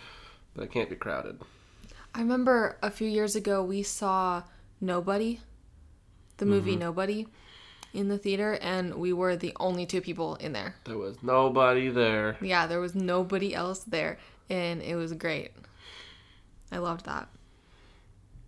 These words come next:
Speaker 1: Yeah, we tend to go when there's less people, too. Like, when we go to
Speaker 2: Yeah, we
Speaker 1: obscure
Speaker 2: hit those, like,
Speaker 1: horror
Speaker 2: matinee
Speaker 1: movies nobody cares about on, like, it's last we-, weekend open.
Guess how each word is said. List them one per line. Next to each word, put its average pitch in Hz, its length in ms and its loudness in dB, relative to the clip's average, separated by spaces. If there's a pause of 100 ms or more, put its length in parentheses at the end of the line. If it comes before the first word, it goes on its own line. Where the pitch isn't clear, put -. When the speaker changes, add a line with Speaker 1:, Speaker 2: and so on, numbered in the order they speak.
(1600)
Speaker 1:
Yeah, 113 100 -12
we 113 120 -10
tend 123 240 -4
to 127 60 -2
go 113 460 -2 (1800)
when 110 280 2
there's 101 220 0
less 101 180 0
people, - 480 -10 (100)
too. 110 260 -10 (480)
Like, - 180 -12
when - 80 -10
we 113 80 -6
go 113 140 -2
to 101 320 0
Speaker 2:
Yeah, 185 220 2
we 190 80 0
Speaker 1:
obscure 196 160 -2
Speaker 2:
hit 131 80 0
those, 131 240 8
like, 127 260 8
Speaker 1:
horror 123 240 10
Speaker 2:
matinee 117 180 6
Speaker 1:
movies 120 220 4
nobody 113 240 4
cares 117 280 2
about 117 400 4
on, 98 220 2
like, 92 380 -2 (280)
it's - 340 -8 (460)
last 104 440 0
we-, 101 280 -8
weekend 92 560 -8
open. 82 340 -6